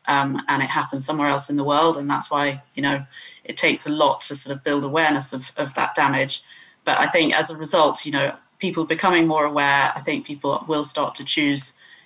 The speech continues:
you know, slightly higher quality garments. Um, and,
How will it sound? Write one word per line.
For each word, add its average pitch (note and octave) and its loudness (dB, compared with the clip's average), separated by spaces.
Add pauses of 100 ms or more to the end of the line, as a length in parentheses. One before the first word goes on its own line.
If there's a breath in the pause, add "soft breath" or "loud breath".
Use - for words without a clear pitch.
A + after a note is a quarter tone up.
(100)
you D3 -4
know, C#3 0
slightly C#3 0
higher C#3+ 0
quality C3+ -2
garments. D#3 2 (100)
Um, C#3 0
and, D#3 2